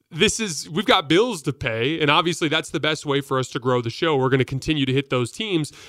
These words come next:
but we're also going to hit all of the other playoff teams around the league. And our YouTube team works really hard to parse things out and to put in chapters. So if you're sick of hearing Lakers and Warriors stuff, just skip those chapters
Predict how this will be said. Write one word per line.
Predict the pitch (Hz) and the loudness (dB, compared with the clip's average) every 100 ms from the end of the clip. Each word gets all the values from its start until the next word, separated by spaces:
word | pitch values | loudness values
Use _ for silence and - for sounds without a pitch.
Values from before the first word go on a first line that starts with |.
| - | 2
but | 254 | 4
we're | 247 | 6
also | 220 208 - 190 | 4 0 2 2
going | 175 170 151 | 4 2 0
to | 131 | 2
hit | 135 127 156 | 2 2 2
all | 143 143 | 4 4
of | 123 | 2
the | 131 123 | 0 0
other | 120 120 | 0 -4
playoff | - 127 117 117 | -2 0 0 -2
teams | - 117 113 110 - - - - | -4 -4 -4 -6 -10 -18 -20 -2
around | 147 139 123 117 | 2 4 4 2
the | 117 | -2
league. | 120 170 98 - - | -2 -6 -6 -10 2
And | 160 147 - - - | 4 2 -2 -16 -2
our | 147 | 0
YouTube | 147 190 - 170 - | 2 -2 -6 -8 -2
team | 160 147 | -2 0
works | 139 - 123 | 0 -4 -4
really | 120 139 123 | -2 0 -2
hard | 127 123 127 - | -2 -2 -2 -2
to | 135 117 - - - | -2 -2 -6 -12 2
parse | - 147 - | 4 4 4
things | 147 139 120 | -2 -2 0
out | 127 135 - | 2 2 2
and | 139 127 | 0 0
to | - 139 | 0 -2
put | - 160 | 2 4
in | 143 | 4
chapters. | 123 185 185 202 143 139 - | 2 -2 -4 -2 -2 -2 -2
So | 165 | -2
if | 175 | -2
you're | 170 | -4
sick | - 233 | -4 -6
of | 220 | -4
hearing | 208 208 | -2 0
Lakers | 208 202 196 | 0 -2 -4
and | 180 | -2
Warriors | 165 180 175 | 0 -2 -4
stuff, | - 160 | -4 -4
just | 160 147 | -6 -10
skip | - 147 | -4 -4
those | 156 143 | -2 -6
chapters | - 123 131 - 127 117 | -4 -4 -4 -4 -4 -6